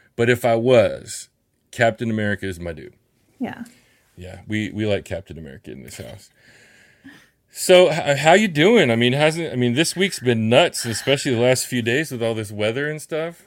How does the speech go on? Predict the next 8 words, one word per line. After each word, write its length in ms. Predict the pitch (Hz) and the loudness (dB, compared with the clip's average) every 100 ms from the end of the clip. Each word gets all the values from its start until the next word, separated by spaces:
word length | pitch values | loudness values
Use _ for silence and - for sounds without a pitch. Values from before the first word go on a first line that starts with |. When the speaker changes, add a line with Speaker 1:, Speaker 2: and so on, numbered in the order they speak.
| _ _ | _ _
Speaker 2:
Yeah, 440 | 254 226 208 208 220 | -2 2 2 0 -4
it's 140 | - | -6
so 160 | - 254 | -2 0
unpredictable. 1000 | 247 247 220 220 233 208 220 226 240 - - _ _ _ - | 0 -2 -6 -6 -6 -4 -4 -4 -4 -6 -20 _ _ _ -10
Yeah. 220 | 220 196 | -6 -2
Speaker 1:
Oh, 100 | 101 | -2
I 40 | |
know. 260 | 98 92 | -2 -4